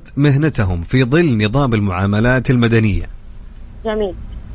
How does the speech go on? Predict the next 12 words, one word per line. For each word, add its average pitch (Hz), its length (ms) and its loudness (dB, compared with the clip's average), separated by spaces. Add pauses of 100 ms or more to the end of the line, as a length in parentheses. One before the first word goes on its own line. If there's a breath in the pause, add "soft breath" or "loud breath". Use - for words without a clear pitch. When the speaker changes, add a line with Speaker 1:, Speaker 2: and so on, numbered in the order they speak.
(120)
Speaker 2:
الآن 233 420 2
المحامي 202 640 -4
يستطيع 190 680 0
الاستفادة 180 640 -2
من 202 160 2
النظام، 226 520 2
من 233 180 -4
الأنظمة 208 520 -2
السابقة، 214 680 -2
خاصة 196 360 -4 (160)
نظام 170 260 2
الإثبات، 185 640 0